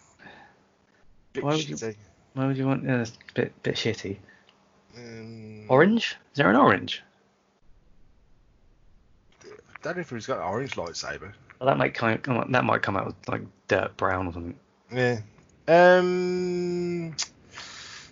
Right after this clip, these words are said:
Speaker 1: uh, off yellow. No.
Speaker 2: I
Speaker 1: Mm.
Speaker 2: tell you what. What about beige?
Speaker 1: Beige. We need, like, one of those. Uh,
Speaker 2: What about
Speaker 1: things
Speaker 2: off-white?
Speaker 1: When you go for painting, when you get, <laughs> get some. <laughs>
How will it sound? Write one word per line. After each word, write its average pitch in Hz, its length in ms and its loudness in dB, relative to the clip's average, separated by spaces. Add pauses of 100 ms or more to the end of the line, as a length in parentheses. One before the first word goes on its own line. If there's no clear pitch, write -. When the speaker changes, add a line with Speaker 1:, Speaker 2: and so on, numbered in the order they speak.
(240)
Speaker 1:
uh, 147 720 -2
off - 300 4
yellow. 135 460 8
No. 123 560 -2 (560)
Speaker 2:
I 127 200 6
Speaker 1:
Mm. 127 40 -4
Speaker 2:
tell 127 160 4
you 95 80 -10
what. 104 160 2
What 127 60 0
about 120 200 0
beige? 98 380 0 (2000)
Speaker 1:
Beige. 135 640 6 (120)
We 135 200 2
need, 220 160 10
like, 185 200 10
one 147 120 4
of 135 60 -4
those. 123 340 2
Uh, 117 200 2
Speaker 2:
What 147 140 6
about - 40 4
Speaker 1:
things 156 60 6 (140)
Speaker 2:
off-white? 113 280 2 (500)
Speaker 1:
When 156 120 -2
you 143 60 -4
go 143 200 4
for - 180 -16
painting, 147 560 -2
when 139 100 -10
you 131 120 -4
get, 87 100 -16
<laughs> - 100 -10
get - 80 -2
some. - 260 0
<laughs> - 60 -4